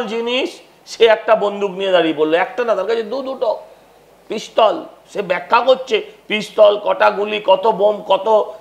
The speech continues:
ছুরি সে সঙ্গে নিয়ে এসছে। এই লোকটা কদিন আগে ফেসবুকেও এই ছবি দিয়েছিল, পুলিশ তাকে ধরেছিল।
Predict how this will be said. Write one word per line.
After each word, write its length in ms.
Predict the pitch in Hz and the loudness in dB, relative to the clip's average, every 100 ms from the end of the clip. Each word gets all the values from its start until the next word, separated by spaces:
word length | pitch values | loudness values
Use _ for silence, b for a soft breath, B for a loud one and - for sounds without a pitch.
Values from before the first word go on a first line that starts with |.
| - | -14
ছুরি 240 | - 214 208 | -6 -6 -6
সে 120 | 185 185 | -8 -6
সঙ্গে 220 | 185 180 | -6 -6
নিয়ে 180 | 170 147 | -6 -6
এসছে। 200 | 139 - - b b b - | -8 -14 -20 b b b 0
এই 200 | 170 247 254 | 2 2 2
লোকটা 260 | 220 - 233 - | 2 2 -4 -2
কদিন 320 | 196 180 208 214 | 0 0 0 2
আগে 140 | 214 220 226 | 4 2 0
ফেসবুকেও 540 | 185 165 175 185 196 180 | -4 -2 -8 -4 -2 0
এই 60 | 170 143 - | -2 -6 -12
ছবি 200 | 143 131 | -10 -10
দিয়েছিল, 360 | 113 107 - 117 - _ b b b _ - | -10 -12 -14 -20 -20 _ b b b _ -12
পুলিশ 200 | 202 202 | -10 0
তাকে 140 | 208 208 180 | 0 0 -2
ধরেছিল। 400 | 202 208 120 | -4 -4 -10